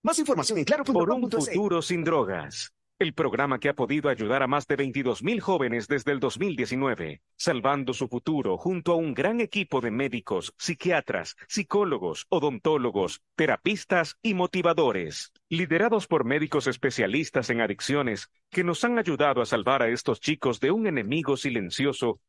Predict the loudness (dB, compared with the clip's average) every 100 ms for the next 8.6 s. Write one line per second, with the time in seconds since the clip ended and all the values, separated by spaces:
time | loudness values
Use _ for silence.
0 | _ -2 0 -4 -2 0 0 0 0 0
1 | 0 0 0 0 0 0 2 0 0 0
2 | -2 -8 -18 -2 0 0 -2 2 2 2
3 | 0 0 0 0 2 0 0 0 0 0
4 | -2 0 0 0 -2 -2 -2 0 -2 0
5 | 0 0 -10 0 0 2 0 0 0 2
6 | 0 -2 -6 -2 0 0 0 2 0 -2
7 | 0 2 2 0 0 0 2 2 2 2
8 | 0 0 -4 -10 -10 -12